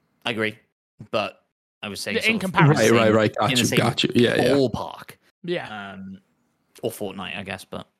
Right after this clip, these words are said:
Speaker 1: um, that's different.
Speaker 2: But yeah, ultimately, I just, I think, uh, Jim Ryan should have shut the hell up and done this
Speaker 3: Yeah.
Speaker 2: behind,
Speaker 3: Yeah.
Speaker 2: like,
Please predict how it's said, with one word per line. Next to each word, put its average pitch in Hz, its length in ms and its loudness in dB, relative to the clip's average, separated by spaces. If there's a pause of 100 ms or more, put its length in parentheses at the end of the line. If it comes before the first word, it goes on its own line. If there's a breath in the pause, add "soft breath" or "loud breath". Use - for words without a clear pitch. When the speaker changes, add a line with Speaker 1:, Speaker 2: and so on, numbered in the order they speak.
(100)
Speaker 1:
um, 98 280 -14 (560)
that's 104 120 -14
different. 101 300 -14 (580)
Speaker 2:
But - 180 -4
yeah, 254 220 2
ultimately, 254 480 4
I 180 100 4
just, 180 240 -6
I 202 120 4
think, 165 420 -8 (880)
uh, - 120 -14 (120)
Jim 208 320 -2
Ryan 175 220 2
should 180 140 -6
have 147 60 -8
shut 160 180 -4
the 143 80 -8
hell 143 160 -6
up 127 300 -12 (680)
and 185 200 0
done 170 180 -4
this 165 200 2
Speaker 3:
Yeah. - 140 6
Speaker 2:
behind, 165 200 2
Speaker 3:
Yeah. - 100 2
Speaker 2:
like, 196 200 6